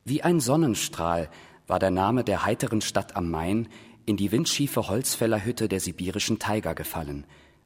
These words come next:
Und jeder wärmte sich daran auf seine Weise. Der eine war mit einem frischen Mädel durch Residenz und Hofgarten gestreift, der andere hatte im Bürgerspital den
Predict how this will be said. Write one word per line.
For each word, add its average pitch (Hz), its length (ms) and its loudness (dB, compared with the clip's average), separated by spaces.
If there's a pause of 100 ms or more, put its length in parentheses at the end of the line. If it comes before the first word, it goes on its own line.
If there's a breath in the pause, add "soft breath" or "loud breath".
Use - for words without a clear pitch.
Und 120 180 0
jeder 123 320 4 (220 loud breath)
wärmte 160 440 2
sich 151 180 2
daran 107 340 2
auf 113 120 -2
seine 90 320 0
Weise. 71 380 -8 (880)
Der 95 140 0
eine 110 320 4 (640 loud breath)
war 95 140 4
mit 101 160 2
einem 104 160 4
frischen 123 340 2
Mädel 113 300 4
durch 104 260 0
Residenz 98 540 2
und 98 160 -2
Hofgarten 110 500 0
gestreift, 117 560 -4 (720 loud breath)
der 123 140 4
andere 170 400 4
hatte 160 180 2
im 123 160 2
Bürgerspital 139 800 2
den 117 220 0